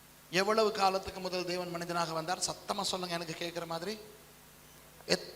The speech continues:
எவ்-, எவ்வளவு காலத்துக்கு முத? ரெண்டாய்-, ஆ? ரெண்டாயிரம். தேவன் ரெண்டாயிரம் வருடங்களுக்கு முன்பு மனிதனாய் வந்தார். சரியா? சரின்னு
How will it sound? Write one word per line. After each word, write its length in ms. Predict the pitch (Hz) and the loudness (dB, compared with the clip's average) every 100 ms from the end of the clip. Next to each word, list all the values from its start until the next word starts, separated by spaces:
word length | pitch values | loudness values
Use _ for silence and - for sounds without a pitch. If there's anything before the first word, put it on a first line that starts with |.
| - | -2
எவ்-, 200 | 175 170 | -2 0
எவ்வளவு 240 | 175 196 | 0 2
காலத்துக்கு 480 | 190 190 190 - 175 | 4 2 2 -2 0
முத? 180 | 185 320 - - - - - - - - - - - - - - - - - - - - | 2 2 -2 -12 -16 -18 -20 -20 -20 -20 -20 -20 -20 -20 -20 -20 -20 -20 -20 -20 -16 0
ரெண்டாய்-, 460 | 185 185 170 151 214 | 0 2 0 0 -4
ஆ? 60 | 349 - - - - - - - - - - - - - - 139 | -4 -10 -18 -20 -20 -20 -20 -20 -20 -20 -20 -20 -20 -20 -14 -4
ரெண்டாயிரம். 580 | 151 151 160 151 147 - - - - - - - - - | -2 4 4 4 0 -6 -12 -18 -20 -20 -20 -20 0 10
தேவன் 400 | 208 233 240 214 | 12 12 8 6
ரெண்டாயிரம் 540 | 226 233 240 233 233 | 12 12 12 12 10
வருடங்களுக்கு 500 | 214 220 226 226 220 | 6 4 4 2 2
முன்பு 280 | 220 233 208 | 4 8 8
மனிதனாய் 320 | 214 220 220 | 10 10 10
வந்தார். 300 | 208 214 190 | 6 6 6
சரியா? 380 | 190 240 277 370 - - - - - - - | 8 12 12 10 4 -8 -12 -16 -18 -12 0
சரின்னு 260 | 202 214 208 | 2 2 2